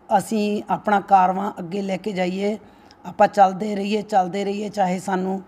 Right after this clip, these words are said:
ਅ, ਕੋਈ ਪ੍ਰੋਗਰਾਮ ਨਹੀਂ ਵੀ ਕਰਨ ਦਿੰਦੇ, ਪਰ ਅਸੀਂ ਅੰਦਰ ਬੈਠ ਕੇ ਵੀ ਬਹੁਤ ਕੰਮ ਕਰ ਸਕਦੇ ਹਾਂ। ਆਪਣੇ ਘਰਾਂ ਦੇ ਵਿੱਚ ਦੀਪ ਜਲਾਓ, ਆਪਣੇ ਦੀਪਕ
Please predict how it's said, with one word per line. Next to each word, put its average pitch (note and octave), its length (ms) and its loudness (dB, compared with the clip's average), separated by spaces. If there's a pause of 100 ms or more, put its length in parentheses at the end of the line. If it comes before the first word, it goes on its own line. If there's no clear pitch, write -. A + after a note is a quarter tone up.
(520)
ਅ, F3+ 40 -2
ਕੋਈ G3+ 180 0
ਪ੍ਰੋਗਰਾਮ G3 520 2
ਨਹੀਂ A3+ 260 2
ਵੀ A3 100 -2
ਕਰਨ F#3 280 -2
ਦਿੰਦੇ, F#3+ 180 -4
ਪਰ G3+ 300 0
ਅਸੀਂ G3+ 260 -6
ਅੰਦਰ F3+ 260 0
ਬੈਠ F3 240 -4
ਕੇ F3+ 200 -6
ਵੀ A3+ 160 -6
ਬਹੁਤ F#3 360 -10
ਕੰਮ F3+ 220 0
ਕਰ F#3 140 2
ਸਕਦੇ G3 420 -2
ਹਾਂ। A#3+ 160 -4 (480)
ਆਪਣੇ G3 300 2
ਘਰਾਂ F#3 340 6
ਦੇ F#3 100 -2
ਵਿੱਚ F#3 260 -6
ਦੀਪ F3+ 280 -8
ਜਲਾਓ, F#3+ 440 2 (360)
ਆਪਣੇ G3 360 -2
ਦੀਪਕ F#3+ 560 -4